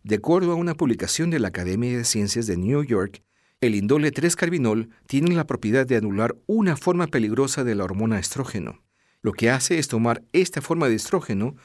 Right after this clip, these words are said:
y transformarla de manera que deja de ser peligrosa. Esto es vital en el caso de los estrógenos que causan el cáncer al pecho. De manera que si uno come brócoli o indoles de la col, y de otras verduras como espárragos y similares,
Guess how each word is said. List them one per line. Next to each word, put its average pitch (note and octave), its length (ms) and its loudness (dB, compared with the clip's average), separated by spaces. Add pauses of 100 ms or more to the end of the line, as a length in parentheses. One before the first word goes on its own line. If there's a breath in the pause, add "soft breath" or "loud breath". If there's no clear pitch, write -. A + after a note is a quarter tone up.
(300 loud breath)
y D#3+ 140 0
transformarla C#3 880 2
de A2+ 140 0
manera A#2+ 340 2
que A2 160 -2
deja G#2+ 240 -2
de F#2 80 -2
ser G#2 180 -6
peligrosa. F2 640 -4 (520)
Esto G3 240 2
es E3+ 120 0
vital E3 360 2
en C3+ 120 0
el G2 100 -4
caso B2+ 260 -2
de A2+ 80 2
los G2+ 160 -4
estrógenos G#2 560 -4
que F#2+ 100 -8
causan F#2+ 380 -4
el F2+ 80 -4
cáncer F2 340 -6
al F#2 140 -6
pecho. D#3 380 -4 (600 loud breath)
De C#3 80 2
manera D#3 280 4
que D3 140 -4
si B2 180 2
uno F3 280 2
come E3+ 240 2
brócoli B2+ 720 0
o A2 160 2
indoles B2+ 440 2
de A#2 100 0
la G#2 100 -2
col, A#2 400 0 (380 loud breath)
y G#2+ 120 0
de G#2+ 120 4
otras D3+ 260 2
verduras B2 400 2
como G#2+ 160 -6
espárragos B2+ 680 0
y C#3+ 40 -4
similares, A2+ 680 0